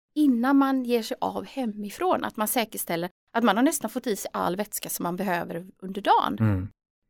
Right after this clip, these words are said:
Speaker 2: Intressant. Och just citron i vattnet gör ju att P H-värdet blir mer basiskt, eller hur?
Speaker 1: Precis.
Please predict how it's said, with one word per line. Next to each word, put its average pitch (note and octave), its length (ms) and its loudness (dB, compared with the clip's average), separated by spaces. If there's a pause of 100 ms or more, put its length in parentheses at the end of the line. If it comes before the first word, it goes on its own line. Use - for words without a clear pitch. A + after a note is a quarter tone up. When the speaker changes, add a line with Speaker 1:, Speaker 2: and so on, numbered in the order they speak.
(400)
Speaker 2:
Intressant. G#2+ 480 0
Och A#2+ 220 -2
just A#2+ 380 0
citron D3+ 520 -4
i C#3 80 0
vattnet G2 440 -4
gör F#2+ 160 -2
ju F2+ 80 -4
att F2+ 180 -8
P G2+ 140 -6
H-värdet F#2+ 380 -4
blir G2 100 -12
mer F#2+ 140 -8
basiskt, G2+ 520 -10
eller B3+ 120 2
hur? - 80 2
Speaker 1:
Precis. D#4+ 380 2